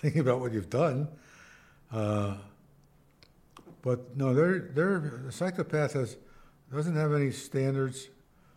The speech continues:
uh, of compassion, doesn't have any standards of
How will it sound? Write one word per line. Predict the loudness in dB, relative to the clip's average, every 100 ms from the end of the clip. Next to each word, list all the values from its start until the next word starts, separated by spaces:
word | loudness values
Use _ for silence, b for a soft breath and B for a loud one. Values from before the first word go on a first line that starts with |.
| b _ -10
uh, | -8 -6 -6 -8 -12 -18 _ -18
of | -10 -10 -8
compassion, | -10 -6 -2 0 0 -2 -2
doesn't | -4 -6
have | -6 -4
any | -6
standards | -6 -6 -6 -6 -10
of | -14